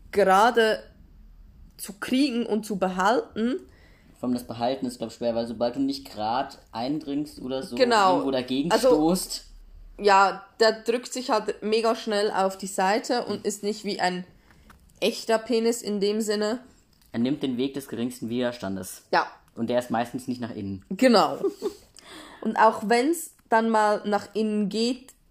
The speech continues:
Speaker 1: dann ist es schnell, dass sich der Penis, also das Silikon drumherum, ähm, zusammenzieht oder zusammenstaucht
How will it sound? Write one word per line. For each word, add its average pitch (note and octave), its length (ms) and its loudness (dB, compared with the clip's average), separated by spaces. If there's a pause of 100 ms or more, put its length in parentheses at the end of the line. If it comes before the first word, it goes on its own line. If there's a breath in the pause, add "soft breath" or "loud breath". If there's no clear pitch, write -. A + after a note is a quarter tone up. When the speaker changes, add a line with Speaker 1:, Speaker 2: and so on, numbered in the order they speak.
(160)
Speaker 1:
dann G#3+ 160 2
ist G#3+ 260 -2
es A3 180 -8
schnell, G3+ 320 -2
dass G3+ 200 -4
sich G3+ 140 -12
der F#3 180 -2 (1120)
Penis, A#3 400 0
also G3+ 240 0
das G3 400 -6
Silikon G3+ 520 -2 (600 soft breath)
drumherum, A3+ 720 2 (800)
ähm, F#3 480 2 (760)
zusammenzieht A#3+ 1200 -2
oder F#3+ 240 2
zusammenstaucht F3+ 1080 -2